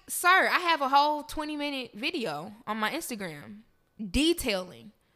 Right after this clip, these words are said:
what happened." And he's like, "No, but I'm on here now. Like, just tell me now." And she's like,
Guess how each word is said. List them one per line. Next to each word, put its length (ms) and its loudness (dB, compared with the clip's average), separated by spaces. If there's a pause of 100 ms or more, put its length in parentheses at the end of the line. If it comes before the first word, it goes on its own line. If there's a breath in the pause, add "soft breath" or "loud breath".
(280)
what 240 -2
happened." 460 -2
And 80 -8
he's 160 0
like, 140 -2
"No, 280 -4
but 120 0
I'm 140 2
on 140 0
here 180 -2
now. 280 -4
Like, 160 -2
just 180 -6
tell 220 0
me 180 -6
now." 260 -2
And 80 -4
she's 140 -6
like, 220 2